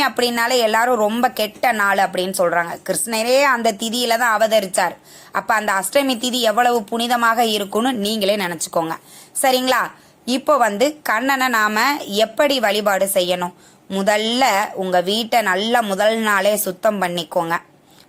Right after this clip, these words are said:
உங்க வீட்ல கண்ணனுடைய படம் இருக்குது, இல்ல குழந்தை வரத்திற்காக நீங்க வந்து விரதம் இருக்கிறீங்க அப்படின்னா, சின்னதா ஒரு அழகா, ஆ,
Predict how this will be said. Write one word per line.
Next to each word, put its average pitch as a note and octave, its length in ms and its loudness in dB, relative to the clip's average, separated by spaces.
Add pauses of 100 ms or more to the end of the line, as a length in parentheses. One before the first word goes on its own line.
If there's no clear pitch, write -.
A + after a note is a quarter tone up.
(100)
உங்க G3+ 220 2
வீட்ல A#3+ 260 -2 (120)
கண்ணனுடைய G3+ 580 -2 (140)
படம் F#3+ 300 0 (100)
இருக்குது, F3 340 -2 (480)
இல்ல G#3+ 120 0 (160)
குழந்தை A#3 340 2 (100)
வரத்திற்காக A#3 760 0
நீங்க G#3+ 260 0
வந்து G3 240 -2
விரதம் F#3+ 360 0
இருக்கிறீங்க F#3 340 -2
அப்படின்னா, F#3+ 280 -2 (120)
சின்னதா A#3+ 520 0 (120)
ஒரு F#3+ 100 0 (140)
அழகா, G3 480 2 (560)
ஆ, - 20 2